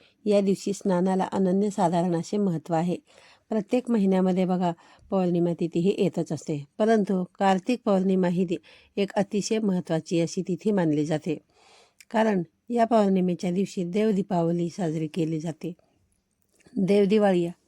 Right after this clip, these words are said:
हा देवांच्या दिवाळीचा उत्सव म्हणून ओळखला जातो. असे मानले जाते की कार्तिक पौर्णिमेच्या दिवशी भगवान शिवशंकरांनी त्रिपुरासुराचा नावाचा जो राक्षस होता, त्या राक्षसाचा वध केला होता. त्रिपुरासुराचा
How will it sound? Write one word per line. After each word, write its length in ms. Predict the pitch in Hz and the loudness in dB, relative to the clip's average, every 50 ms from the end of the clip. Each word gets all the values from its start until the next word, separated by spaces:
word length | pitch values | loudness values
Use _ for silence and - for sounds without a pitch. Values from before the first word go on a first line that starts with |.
| _ - | _ -2
हा 80 | 202 196 | 0 0
देवांच्या 560 | 180 180 180 180 175 185 190 196 185 214 196 | 2 2 2 2 2 0 0 -2 0 0 0
दिवाळीचा 580 | 190 175 170 170 170 170 170 165 - - 202 | 0 0 0 2 2 0 0 -2 -2 -4 -4
उत्सव 380 | 202 196 175 - - - 190 175 | -2 -2 -4 -4 -6 -6 -4 -2
म्हणून 320 | 185 196 214 202 185 175 180 - - - - - _ _ - | 0 0 0 0 0 -2 -4 -6 -14 -20 -20 -20 _ _ -2
ओळखला 420 | 196 175 165 151 - 165 165 160 | 0 0 0 0 -2 -4 -4 -4
जातो. 360 | 156 160 156 143 - 160 156 - _ _ - - _ _ _ _ _ - | -2 -4 -4 -6 -8 -10 -12 -12 _ _ -20 -20 _ _ _ _ _ -6
असे 260 | 202 196 - 240 214 | -6 -4 -2 0 0
मानले 360 | 214 208 202 196 202 196 196 | 0 0 0 0 0 0 0
जाते 360 | 202 214 208 202 - 180 170 165 - | 0 -2 -4 -2 -2 -4 -4 -4 -4
की 180 | - 180 175 175 - | -4 -4 -4 -4 -2
कार्तिक 360 | 196 185 185 180 180 226 220 - - | -2 -2 -2 -2 -2 -4 -4 -2 -2
पौर्णिमेच्या 640 | 196 180 170 175 170 165 165 165 156 - 175 170 | -2 -2 0 0 0 0 0 -2 -2 -4 -4 -2
दिवशी 360 | 175 196 196 180 - - 170 - _ - - _ _ _ _ - | 0 0 -2 -2 -2 -6 -6 -6 _ -16 -20 _ _ _ _ -2
भगवान 360 | 190 190 196 190 196 208 208 190 | 0 0 2 2 2 2 0 0
शिवशंकरांनी 920 | - - 190 175 165 - 175 165 165 156 - 175 175 185 196 196 180 160 156 - _ _ _ _ _ _ - | -2 0 0 0 0 0 -2 -4 -2 -2 -2 -2 0 0 2 2 0 0 -2 -6 _ _ _ _ _ _ -4
त्रिपुरासुराचा 1040 | 220 196 196 185 - 226 220 214 208 208 190 - 214 196 180 170 160 - - 165 156 170 _ _ - - - _ - | 0 0 0 0 0 -2 0 0 2 0 0 0 -2 0 0 0 -2 -2 -4 -4 -4 -6 _ _ -20 -20 -20 _ -6
नावाचा 460 | - 196 196 185 185 185 180 - 196 180 | -4 -2 0 0 0 0 -2 -2 -2 -2
जो 180 | 175 185 185 185 | 0 0 0 2
राक्षस 440 | 175 156 - - - - 175 - - | 0 0 -2 -4 -4 -4 -4 -4 -4
होता, 200 | 185 156 - 156 156 - | -6 -4 -4 -4 -4 -2
त्या 140 | - 202 214 | 0 2 2
राक्षसाचा 640 | 220 196 196 - - 185 170 - 185 170 - 220 208 | 2 2 0 0 -4 -4 -2 -2 -2 -2 0 0 2
वध 180 | 185 160 160 151 - - | 2 2 0 0 -2 -2
केला 220 | 170 165 151 156 | -2 0 0 0
होता. 260 | 151 156 143 - 160 | -2 -4 -4 -6 -8
त्रिपुरासुराचा 880 | 156 - - 196 202 196 - 226 220 220 214 - - 202 190 190 - 208 | -8 -4 -2 0 0 0 0 0 0 0 0 -2 -2 -2 -2 -2 -4 -6